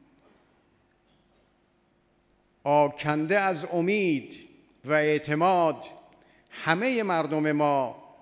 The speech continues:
در انتظار انتخاباتی سالم، امن، عادلانه و فراگیر که موجب افتخار دیگری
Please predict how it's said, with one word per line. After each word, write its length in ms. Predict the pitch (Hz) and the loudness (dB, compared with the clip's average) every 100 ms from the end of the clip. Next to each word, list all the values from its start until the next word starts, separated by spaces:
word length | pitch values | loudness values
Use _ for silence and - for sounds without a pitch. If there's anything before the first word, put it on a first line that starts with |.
| _ _ _ _ | _ _ _ _
در 340 | - 139 135 147 | -4 -2 -2 -4
انتظار 640 | 131 120 127 135 156 147 151 | -4 -4 -6 0 2 2 0
انتخاباتی 1800 | 147 139 143 147 131 123 131 - 135 127 127 147 147 143 143 143 135 117 - _ _ _ _ _ _ _ _ _ _ | 0 -2 -4 -4 -4 -4 -8 -4 -2 -2 0 0 0 -2 -6 -4 -6 -8 -16 _ _ _ _ _ _ _ _ _ _
سالم، 1200 | - - - 147 139 135 151 170 165 156 143 131 101 - - _ | -12 -8 0 2 4 2 2 0 0 0 -2 -4 -8 -20 -20 _
امن، 760 | 156 175 170 165 156 151 143 120 92 - - _ _ | -2 -2 0 0 0 0 -2 -4 -10 -20 -20 _ _
عادلانه 1200 | - 143 139 127 139 139 135 135 151 170 160 139 117 - - _ | -2 2 2 0 0 0 0 0 0 0 0 -4 -8 -18 -20 _
و 120 | 131 139 | -6 -6
فراگیر 1000 | - 139 139 131 131 180 190 170 139 117 - - _ _ _ _ _ | -2 0 0 0 -2 -2 -2 -4 -4 -8 -16 -20 _ _ _ _ _
که 180 | - 131 | -10 -6
موجب 460 | 131 131 120 147 147 | -4 -6 -4 -4 -2
افتخار 880 | 139 - 127 - 113 - 156 151 139 | -4 -4 -10 -10 -12 -2 0 0 -2
دیگری 800 | 113 127 117 147 151 151 135 | -4 -4 -2 -4 -2 -4 -6